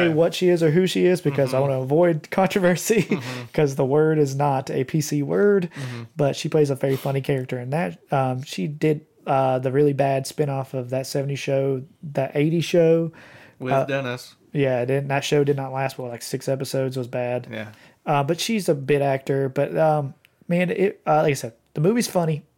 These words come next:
Speaker 2: If you're age thirty and up, you'll probably get all the references and all the jokes. Um, don't expect cinematic brilliance. You're not gonna watch Schindler's List. You're watching Joe Dirt starring Dave Spade with a mullet.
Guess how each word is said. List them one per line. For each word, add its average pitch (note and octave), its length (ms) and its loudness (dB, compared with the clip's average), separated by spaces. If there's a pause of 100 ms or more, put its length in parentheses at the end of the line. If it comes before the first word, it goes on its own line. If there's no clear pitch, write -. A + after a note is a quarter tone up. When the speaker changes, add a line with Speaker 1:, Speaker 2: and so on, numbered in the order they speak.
(100)
Speaker 2:
If D3 220 0
you're C#3 400 -2 (1200)
age D#3+ 340 0
thirty F3 420 4
and D#3+ 100 0
up, C#3+ 300 0 (120)
you'll D3 140 0
probably C3 320 -2
get C3 100 0
all C3 180 2
the D#3+ 80 0
references C#3+ 640 0
and - 160 -20
all C3 180 -2
the D3+ 100 2
jokes. C3 540 0 (540)
Um, C3+ 360 0 (500)
don't C#3 240 0
expect C3+ 460 0
cinematic C3+ 580 -2
brilliance. C3 580 -2
You're B2+ 100 -6
not B2+ 100 -4
gonna B2+ 140 -2
watch C3 220 -2
Schindler's C3 340 -6
List. B2+ 440 -4
You're C#3 120 -4
watching B2+ 260 -4
Joe C3 160 0
Dirt B2 380 -6 (160)
starring C3 360 -2
Dave B2+ 240 0
Spade B2 300 -4
with B2 100 -4
a B2 40 -4
mullet. A#2+ 340 -4